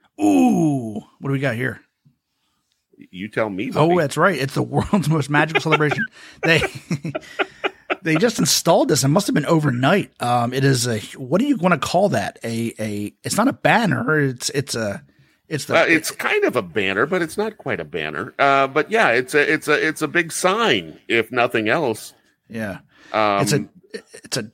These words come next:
Speaker 1: giant fiftieth anniversary celebration sign in the front of the railroad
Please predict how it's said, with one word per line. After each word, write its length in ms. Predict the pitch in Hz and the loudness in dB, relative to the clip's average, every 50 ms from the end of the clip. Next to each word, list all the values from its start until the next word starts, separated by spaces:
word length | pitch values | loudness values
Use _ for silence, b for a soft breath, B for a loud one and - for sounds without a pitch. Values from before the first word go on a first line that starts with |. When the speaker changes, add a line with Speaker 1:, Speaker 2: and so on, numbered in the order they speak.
| - | -6
Speaker 1:
giant 560 | - - 156 151 170 202 202 208 214 214 - - | -2 2 4 4 4 4 4 2 0 -2 -8 -8
fiftieth 540 | - - 175 165 - - 175 175 170 - - | -2 -2 -2 -2 0 -2 0 0 0 -2 0
anniversary 800 | - 151 147 151 147 135 127 135 139 139 135 - 139 139 135 131 | 0 2 2 2 2 2 2 2 2 2 0 0 -2 -2 -2 0
celebration 600 | - - 139 135 131 120 135 131 127 - 120 113 | 0 0 0 0 0 -2 -2 -4 -4 -4 -4 -2
sign 560 | 110 - - - 143 143 143 147 151 143 139 b b b b b b b b b | -2 -2 0 2 4 4 4 4 2 2 -2 b b b b b b b b b
in 120 | - 147 135 | -4 -2 -2
the 100 | 131 117 | -2 -4
front 480 | - - - - 165 160 160 170 190 - _ _ - | -6 -10 -8 -2 2 2 4 4 2 0 _ _ -2
of 400 | 131 127 127 127 123 123 113 110 | 0 2 4 4 2 2 -2 -4
the 100 | 123 117 | -6 -6
railroad 720 | 120 127 135 143 147 151 143 147 143 151 175 208 - - | -2 0 2 4 4 4 4 4 4 4 4 2 0 -2